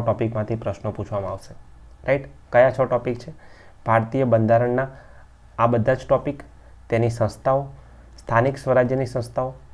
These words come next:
ન્યાયપાલિકા, વિદેશ નીતિ અને કેન્દ્ર રાજ્ય સરકારના નીતિ, નિયમ અને કાર્યક્રમો, એટલે કે અગત્યની યોજનાઓ,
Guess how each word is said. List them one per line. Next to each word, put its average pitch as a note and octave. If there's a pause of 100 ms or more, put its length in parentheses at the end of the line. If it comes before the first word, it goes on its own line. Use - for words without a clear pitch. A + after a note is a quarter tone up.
(260)
ન્યાયપાલિકા, A2+ (360)
વિદેશ A2+
નીતિ A#2+ (440)
અને B2+ (260)
કેન્દ્ર C#3
રાજ્ય C3
સરકારના B2+
નીતિ, A#2
નિયમ B2
અને A2+
કાર્યક્રમો, A2
એટલે G#2+
કે G#2+
અગત્યની A2
યોજનાઓ, G2